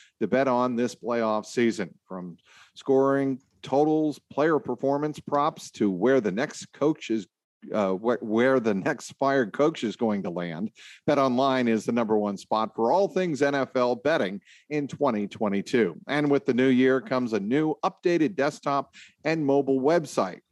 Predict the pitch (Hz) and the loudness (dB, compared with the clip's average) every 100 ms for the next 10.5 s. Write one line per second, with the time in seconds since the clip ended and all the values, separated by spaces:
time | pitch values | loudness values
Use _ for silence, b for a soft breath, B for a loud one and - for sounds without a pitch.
0 | - - 123 123 107 - 110 120 147 151 | -12 -2 0 2 0 0 0 2 2 2
1 | 107 95 - 123 98 92 - 214 - 156 | -2 -4 0 0 0 -4 -2 -2 -2 -8
2 | 110 - 139 110 127 123 113 101 120 117 | -8 -2 -2 0 -2 0 -2 0 0 0
3 | - B B B 131 131 131 - 120 107 | -4 B B B 0 2 2 0 -2 -2
4 | 98 - 110 113 117 - 202 - 170 147 | -6 -2 0 0 -2 0 -2 2 2 4
5 | 147 135 - 175 139 101 110 104 98 b | 2 0 0 0 0 0 0 0 0 b
6 | b b - - - 165 196 - 131 143 | b b -20 -10 0 2 2 0 0 2
7 | 135 127 120 113 - - 185 - 95 92 | 2 2 0 -2 -10 -4 -4 -2 -4 -4
8 | - _ 113 107 107 - 131 123 95 - | -8 _ -6 -2 -4 0 2 2 -2 -10
9 | _ b b 156 160 - 220 269 240 190 | _ b b -4 -2 -2 -2 2 2 2
10 | - 104 - - - | 0 -4 -4 -14 -14